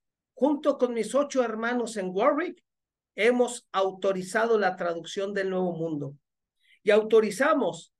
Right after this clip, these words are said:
que los testigos de Jehová, nuestros hermanos, vayan a la, a, vayan a las casas a predicar que el gobierno ruso va a ser destruido, que es el rey del norte, el enemigo de Dios,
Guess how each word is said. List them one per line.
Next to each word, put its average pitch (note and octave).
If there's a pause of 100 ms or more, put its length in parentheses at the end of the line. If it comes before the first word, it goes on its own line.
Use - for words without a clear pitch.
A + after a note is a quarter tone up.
(440)
que F#3+
los F3+
testigos B3+
de A3+
Jehová, A3
nuestros G3
hermanos, B3+ (500)
vayan C#4+
a C4
la, A#3 (100)
a, F#3+
vayan B3
a A3+
las F#3+
casas A3+ (300)
a D#3+
predicar E3+ (340)
que E3+
el D#3+
gobierno G#3+
ruso A3
va G3
a G#3
ser G#3
destruido, E3 (360)
que B3+
es D4
el D4
rey C4
del B3
norte, A3
el F3
enemigo F3
de E3+
Dios, D3